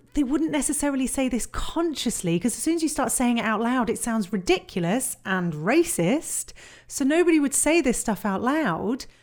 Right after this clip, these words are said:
but that's kind of the stuff that's going on under the surface for a lot of people. And that's what we need to challenge,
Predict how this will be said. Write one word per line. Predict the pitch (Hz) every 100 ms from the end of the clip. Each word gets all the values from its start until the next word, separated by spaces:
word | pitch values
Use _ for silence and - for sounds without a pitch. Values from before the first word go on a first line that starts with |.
| _ -
but | 294
that's | 277 254
kind | - 277
of | 294
the | 302
stuff | - 220 -
that's | 214
going | - 208 196
on | 196
under | 190 180
the | 170
surface | - 220 220 170 -
for | -
a | 180
lot | 175 170
of | -
people. | 180 175 - - 180 - _ _ _
And | 208 190
that's | 202 190 - 208
what | 202
we | 196
need | 185 175 170
to |
challenge, | 165 - 165 160 - 139 -